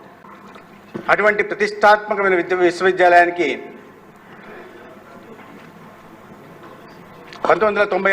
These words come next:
ఆరులో దివంగత ఎన్టీ రామారావు గారు వారి మరణానంతరం అటువంటి వారిచే స్థాపించబడిన విశ్వవిద్యాలయానికి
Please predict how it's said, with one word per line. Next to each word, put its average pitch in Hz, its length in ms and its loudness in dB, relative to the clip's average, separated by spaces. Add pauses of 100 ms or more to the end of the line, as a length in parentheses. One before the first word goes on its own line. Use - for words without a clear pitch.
ఆరులో 185 220 0 (1700)
దివంగత 190 300 0 (100)
ఎన్టీ 175 220 -4
రామారావు 175 340 2
గారు 135 160 0 (1400)
వారి 151 180 0
మరణానంతరం 180 640 2 (1200)
అటువంటి 202 400 -2 (100)
వారిచే 185 440 2 (120)
స్థాపించబడిన 175 680 0
విశ్వవిద్యాలయానికి 170 760 0